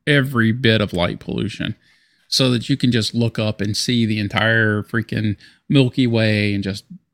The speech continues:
thousands and thousands of stars without having to, like, try to shut off every light you can, not even needing a telescope. But I mean, I just would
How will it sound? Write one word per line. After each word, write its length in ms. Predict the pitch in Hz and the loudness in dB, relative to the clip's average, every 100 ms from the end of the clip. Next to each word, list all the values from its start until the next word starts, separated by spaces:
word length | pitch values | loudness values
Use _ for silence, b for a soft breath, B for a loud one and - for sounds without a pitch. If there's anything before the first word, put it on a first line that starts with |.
| _ - | _ -6
thousands 560 | 160 160 147 127 117 - | -2 0 2 2 0 -2
and 160 | 117 | -6
thousands 500 | 156 156 151 131 120 110 | -6 -4 -2 0 0 -2
of 100 | - | -4
stars 520 | - 110 117 104 113 | -4 -2 0 -2 -4
without 300 | 110 120 113 | -4 -4 -2
having 380 | 120 117 107 107 | -4 -4 -4 -4
to, 100 | 101 | -4
like, 220 | 101 92 _ _ _ _ _ _ _ _ - | -4 -6 _ _ _ _ _ _ _ _ -6
try 160 | 147 117 | -2 0
to 60 | |
shut 300 | - - 117 | 2 2 2
off 180 | 110 107 | 0 -2
every 240 | 113 117 | -2 -2
light 280 | 113 113 110 | -2 -2 -4
you 60 | 113 | -6
can, 340 | 117 110 107 | -2 -2 0
not 140 | 107 156 | 4 4
even 180 | 127 117 | 6 6
needing 160 | 110 | 4
a 80 | 98 | 2
telescope. 640 | - 120 117 - - 55 - | -2 -2 -2 -2 -4 -8 -8
But 160 | - | -8
I 40 | 120 | -6
mean, 140 | 113 | -4
I 80 | 110 | -2
just 240 | 117 - - | -4 -6 -6
would 160 | - | -8